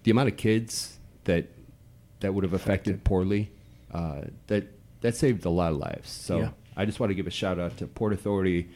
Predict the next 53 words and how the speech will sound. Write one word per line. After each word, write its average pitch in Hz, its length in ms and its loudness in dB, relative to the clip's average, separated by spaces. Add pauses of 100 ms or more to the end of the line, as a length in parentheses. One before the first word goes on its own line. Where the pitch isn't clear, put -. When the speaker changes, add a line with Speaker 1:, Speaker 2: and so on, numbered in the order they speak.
(320)
Speaker 1:
I 92 100 0
always 92 220 4
do 95 220 2
for 85 340 -4
cops 90 500 -6
and 85 300 -2
ice 87 500 -2
and 76 180 -6
all 82 200 -2
of 78 100 -4
that, 80 360 -6
that 76 200 -6 (680)
they've 90 160 -6
got 104 120 4
a 95 40 6
lot 92 200 4
of 85 80 -6
people 90 480 0 (680)
poo-pooing 117 480 6
them, 80 360 0
but, 92 280 0
uh, 80 200 2 (220)
they 101 100 4
do 101 140 6
a 90 40 4
good 87 160 4
job. 76 340 -2 (260)
They 87 80 -2
try 87 220 -4
their 92 100 -2
best, 90 380 -6
and 104 180 -2 (520)
they 104 80 2
got 110 140 4
a 120 40 2
big 135 160 4
one 104 140 6
this 78 160 0
time. 76 240 -6 (220)
So, 127 120 0
Speaker 2:
Yeah, 160 120 2 (180)
awesome. 165 340 4
Speaker 1:
yep, - 80 -8 (180)
shout 113 200 -2
out. 127 200 -2 (600)
Uh, 98 280 0 (100)
that's - 180 4
all 117 120 10
I 117 100 6
got 107 300 4
on 104 160 4
Speaker 2:
Cool. 196 180 12
Speaker 1:
that. - 60 6